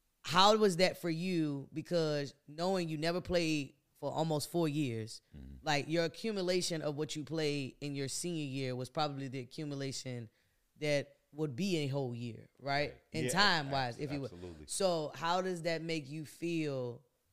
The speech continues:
Speaker 1: when you know you actually had something to do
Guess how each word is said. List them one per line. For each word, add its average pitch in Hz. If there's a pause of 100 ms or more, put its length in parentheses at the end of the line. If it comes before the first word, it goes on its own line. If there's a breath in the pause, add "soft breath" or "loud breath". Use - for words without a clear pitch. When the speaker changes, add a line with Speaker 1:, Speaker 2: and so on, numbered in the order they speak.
(200)
Speaker 1:
when 135 (220)
you 156
know 160
you 143
actually 139
had 139
something 131
to 110
do 113